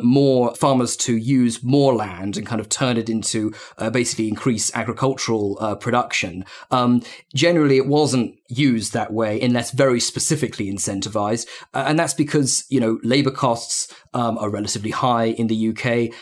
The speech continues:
and, uh, a lot of food production is not particularly, it's not to our comparative advantage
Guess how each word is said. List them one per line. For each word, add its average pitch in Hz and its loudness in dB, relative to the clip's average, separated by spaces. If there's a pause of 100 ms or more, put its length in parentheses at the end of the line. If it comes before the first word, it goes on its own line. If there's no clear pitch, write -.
(140)
and, 123 2
uh, 120 2 (180)
a 127 2
lot 135 2
of 127 -2
food 127 2
production 123 0
is 127 -2
not 139 2
particularly, 127 -2
it's 123 -2
not 139 2 (200)
to 135 0
our 120 2
comparative 120 -2
advantage 113 -2